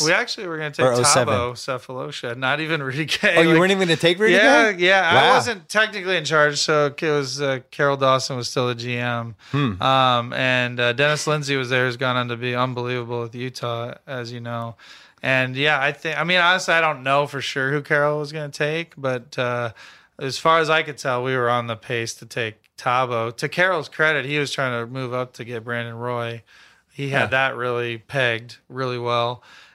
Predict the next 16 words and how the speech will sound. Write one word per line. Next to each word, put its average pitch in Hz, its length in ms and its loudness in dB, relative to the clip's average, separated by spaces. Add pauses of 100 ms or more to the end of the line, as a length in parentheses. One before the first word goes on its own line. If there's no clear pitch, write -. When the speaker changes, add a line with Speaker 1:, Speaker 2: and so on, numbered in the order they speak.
(100)
Speaker 1:
And, 127 420 0
uh, 120 440 2 (100)
and 123 300 -8
if, - 440 -10
you 143 120 -8
know, 113 180 -6 (500)
but 135 280 0
we 156 120 2
were 170 80 4
gonna 170 140 2
take 156 220 -2
Thabo, 135 560 -2
actually. 117 480 -16
And, 117 320 -14
uh, 101 40 -2
Speaker 2:
Wow. 101 300 2